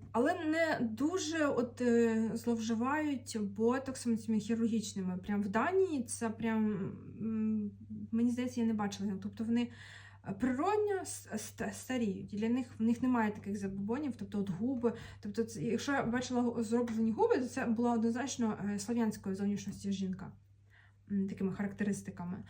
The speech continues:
Тобто це прям, от, е, у цей прям, м, в Данії я б мала, мала змогу бачити надзвичайно мало жінок, е,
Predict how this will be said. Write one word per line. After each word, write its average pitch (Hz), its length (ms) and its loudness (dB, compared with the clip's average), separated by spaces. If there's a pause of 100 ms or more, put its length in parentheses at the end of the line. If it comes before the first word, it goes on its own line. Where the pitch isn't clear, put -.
(140)
Тобто - 240 0
це 247 380 2
прям, 220 460 2
от, 202 420 -4
е, 202 80 0
у 202 240 -2
цей 226 160 2
прям, 196 560 0 (500)
м, 196 760 -6 (580)
в 196 120 -6
Данії 226 480 0
я 202 120 0
б 196 140 -6
мала, 214 460 4
мала 240 520 4 (800)
змогу 247 400 2
бачити 233 480 2
надзвичайно 226 500 0
мало 202 260 2
жінок, 196 480 -4
е, 190 260 -6